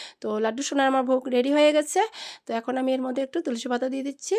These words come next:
তারপর আমার গোপাল সোনাকে আমি ভোগ দেওয়ার সময় একটু আরতি করব। তোমরা আমার গোপাল সোনার ভোগ দর্শন করলে আজকে কেমন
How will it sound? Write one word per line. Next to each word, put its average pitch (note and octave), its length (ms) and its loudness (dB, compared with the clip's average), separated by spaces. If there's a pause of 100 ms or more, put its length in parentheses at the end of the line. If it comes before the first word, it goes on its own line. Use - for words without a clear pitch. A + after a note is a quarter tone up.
তারপর G#3 280 -2
আমার G#3 180 -2
গোপাল C#4 180 0
সোনাকে D4+ 360 0
আমি C#4 140 2
ভোগ B3+ 200 2
দেওয়ার A#3+ 220 0
সময় C#4 220 -6
একটু C4+ 160 -6
আরতি B3+ 280 0
করব। D4 240 2 (600)
তোমরা A#3 220 -4
আমার A#3+ 120 0
গোপাল B3 200 -2
সোনার C#4 340 0
ভোগ B3 180 -2
দর্শন A#3+ 340 -2
করলে C4+ 320 0
আজকে C4+ 320 0
কেমন B3 260 -2